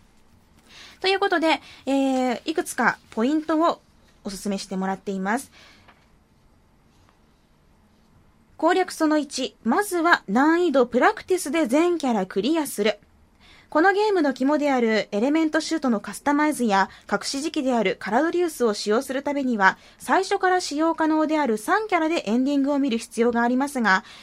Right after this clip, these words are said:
難易度ベリーイージー以上では達成するのがなかなか困難です。敵が全く攻撃してこなくなる難易度プラクティスで達成するのが手っ取り早いですと。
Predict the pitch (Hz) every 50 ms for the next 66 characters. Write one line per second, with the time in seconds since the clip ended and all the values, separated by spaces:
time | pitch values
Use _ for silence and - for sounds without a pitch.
0 | - - - 214 247 262 294 302 294 277 240 240 226 - - 180 196 196 220 311
1 | 349 359 - - 339 370 349 - 359 349 - - - 330 349 330 311 294 285 294
2 | 311 320 311 - 226 233 233 - 285 294 285 - 277 285 285 269 240 240 254 226
3 | - - - 226 277 285 302 294 294 - 320 330 320 285 247 208 180 170 190 214
4 | - - - _ _ _ _ _ _ _ _ _ _ - - - - - - -
5 | 285 262 311 330 349 339 285 254 240 - - 320 - 381 381 370 - 359 349 359
6 | 359 339 339 339 - - 349 339 339 330 311 294 254 247 240 233 226 233 247 214
7 | - - - - - 226 254 269 302 311 311 262 214 208 - - 226 302 381 -
8 | - - 359 - - 339 339 - 247 247 240 - - 320 311 - 339 339 311 302
9 | 302 349 381 381 - 202 - - - 294 330 349 320 339 349 370 359 320 - -
10 | - - -